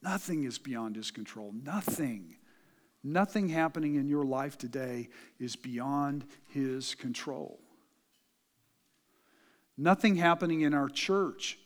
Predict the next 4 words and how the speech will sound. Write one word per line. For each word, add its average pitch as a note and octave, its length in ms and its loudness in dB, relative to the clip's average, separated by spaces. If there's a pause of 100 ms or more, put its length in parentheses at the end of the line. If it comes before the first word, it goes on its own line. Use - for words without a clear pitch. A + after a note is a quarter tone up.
is C3 140 -4
beyond C#3 720 0 (160)
his C3 440 -2
control. B2+ 600 -6